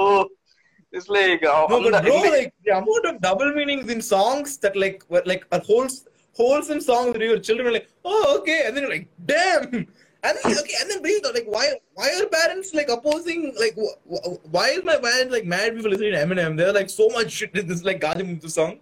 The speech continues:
Speaker 1: This, th-, this is where I also get, you know, you know how, like, Tamil Nadu la வந்து மாதர் சங்கம் got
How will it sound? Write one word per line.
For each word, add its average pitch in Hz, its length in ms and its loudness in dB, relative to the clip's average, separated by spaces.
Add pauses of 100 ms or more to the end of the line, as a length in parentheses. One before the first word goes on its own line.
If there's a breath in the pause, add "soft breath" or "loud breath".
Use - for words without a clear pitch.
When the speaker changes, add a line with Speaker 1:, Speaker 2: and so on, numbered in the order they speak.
(140)
Speaker 1:
This, - 120 -4
th-, 185 600 -2
this 233 180 2
is 320 120 2
where 285 120 6 (100)
I 214 140 8
also 233 320 4
get, 208 160 0
you 202 60 -4
know, 254 180 4
you 196 80 0
know 214 160 6
how, 190 80 8 (160)
like, 151 240 2
Tamil 175 260 2
Nadu 165 200 0
la 156 100 2
வந்து 160 200 -4
மாதர் 160 280 2
சங்கம் 147 300 -6
got 143 120 0